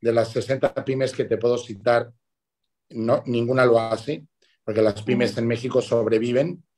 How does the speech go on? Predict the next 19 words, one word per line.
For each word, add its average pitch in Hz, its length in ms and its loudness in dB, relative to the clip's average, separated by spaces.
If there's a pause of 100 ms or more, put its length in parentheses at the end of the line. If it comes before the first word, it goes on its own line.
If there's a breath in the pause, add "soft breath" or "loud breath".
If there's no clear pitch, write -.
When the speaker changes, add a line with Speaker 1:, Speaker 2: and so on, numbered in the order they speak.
(280)
Speaker 1:
Entonces, 107 280 -8
hay 131 120 4
que 143 80 4
afinar 131 340 0
ese 123 200 -6
dato, 123 240 -4
aunque 113 180 -8
lo 110 100 -4
dé 113 80 -2
el 113 100 -4
inegi. 151 520 -6 (400 soft breath)
Dos, 123 320 8
Speaker 2:
Ujú. 127 100 4
Speaker 1:
me 127 160 6
parece 123 360 4
que 131 80 2
los 127 160 2
servicios 131 540 -2
van 127 340 -4